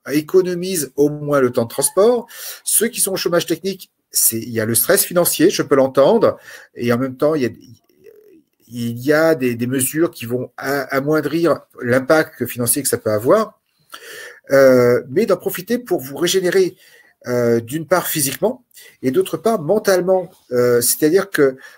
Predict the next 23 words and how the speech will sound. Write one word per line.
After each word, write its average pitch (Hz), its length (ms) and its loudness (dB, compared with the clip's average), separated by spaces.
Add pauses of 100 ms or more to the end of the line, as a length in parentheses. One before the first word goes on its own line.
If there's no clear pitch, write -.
(600)
euh, 123 180 -4
ce - 160 0
moment 190 260 2
où 202 120 4
on 139 60 0
est 135 80 -2
déconnecté 196 600 2
de 147 120 -2
notre 120 180 -2
quotidien, 113 640 -4 (480)
je 131 120 -10
trouve 240 360 -2
que 135 100 -6
c'est 135 180 2
un 127 120 2
excellent 196 380 0
moment 170 480 -2
pour - 140 -6
faire 170 180 0
deux 127 260 -2
choses 220 300 0
complètement 185 400 -2
opposées. 131 440 -2